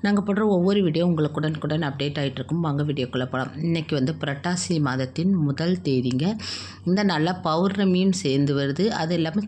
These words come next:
செவ்வாய்க்கிழமையில புரட்டாசி மாதத்தினுடைய முதல் தேதி, பௌர்ணமி எல்லாம் சேர்ந்து ஒரே நாள்ல வர்றது ரொம்ப விசேஷமான நாளுங்க. இந்த நாள்ல நம்ம என்ன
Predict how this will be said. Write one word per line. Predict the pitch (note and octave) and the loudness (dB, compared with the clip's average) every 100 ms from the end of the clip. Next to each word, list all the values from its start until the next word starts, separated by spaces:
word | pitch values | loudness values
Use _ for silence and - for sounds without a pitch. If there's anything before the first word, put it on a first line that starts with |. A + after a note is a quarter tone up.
| - | -2
செவ்வாய்க்கிழமையில | E3+ E3 F#3+ A3+ A3+ F#3 E3+ D#3+ F3+ | 0 0 0 -2 -2 0 0 -2 -2
புரட்டாசி | D#3+ C3+ - D#3+ D#3 E3 | -4 -6 -4 -4 -4 -2
மாதத்தினுடைய | D#3 C#3+ D3+ D#3 E3+ D#3 - D3+ C#3+ D3 | -2 -2 -2 -2 -2 -4 -2 0 0 0
முதல் | D3 C3+ D3 D#3 | 0 0 -2 -2
தேதி, | D#3+ D#3+ G#3 B3 - - - - | -2 0 0 -2 -4 -10 -12 -6
பௌர்ணமி | D3 D3+ E3+ F3 F3+ F#3+ A3 F#3+ | -2 0 0 0 2 4 4 2
எல்லாம் | C#3 D#3 F3 G3+ G3+ | 2 2 2 0 -2
சேர்ந்து | D3 D3+ D#3 | 0 0 2
ஒரே | C#3 C#3+ D#3+ | 0 0 0
நாள்ல | E3+ D#3 D#3 | 0 0 0
வர்றது | C#3 C#3 C#3 E3+ | -2 -2 -2 0
ரொம்ப | C3+ C3 D3 F3 | 0 2 2 0
விசேஷமான | C#3+ - D#3 D#3 D#3+ D3 D#3+ | -2 -2 -4 -2 0 0 0
நாளுங்க. | D3+ B2 A#2+ B2 - | 0 -2 -2 -4 -4
இந்த | C#3+ E3 F3+ | -2 0 0
நாள்ல | E3+ C#3 D3+ | 0 0 0
நம்ம | D3+ C#3 | 0 0
என்ன | B2+ D3 | 2 0